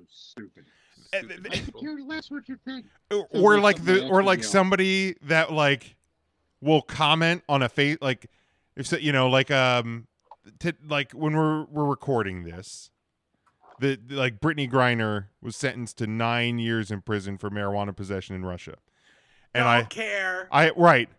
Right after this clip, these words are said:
Speaker 2: People either commenting or sharing it don't care.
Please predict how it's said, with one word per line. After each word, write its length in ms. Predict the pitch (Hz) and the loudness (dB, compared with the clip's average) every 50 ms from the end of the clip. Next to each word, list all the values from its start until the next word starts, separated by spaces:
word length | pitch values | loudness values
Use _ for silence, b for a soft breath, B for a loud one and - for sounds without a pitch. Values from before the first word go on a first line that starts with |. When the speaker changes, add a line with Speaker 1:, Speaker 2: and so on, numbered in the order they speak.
| _ _ _ | _ _ _
Speaker 2:
People 300 | - 170 175 170 170 170 | -4 -2 0 2 2 2
either 160 | 156 143 151 | 4 2 2
commenting 680 | - - 156 175 175 180 185 185 190 190 196 196 196 | 0 2 4 4 4 4 4 2 2 2 0 -2 -2
or 220 | 196 - 160 151 139 | -4 -2 -2 -2 -2
sharing 480 | - - - 165 156 156 151 147 139 | -2 -2 0 2 2 2 2 0 0
it 200 | 127 117 113 - - _ _ _ _ _ _ _ _ 110 104 98 | 0 0 -2 -2 -6 _ _ _ _ _ _ _ _ -20 -4 4
don't 320 | - 185 185 190 202 - - | 8 8 10 8 8 2 -2
care. 480 | - 190 196 185 160 127 104 85 - | 2 4 6 6 6 4 2 0 -4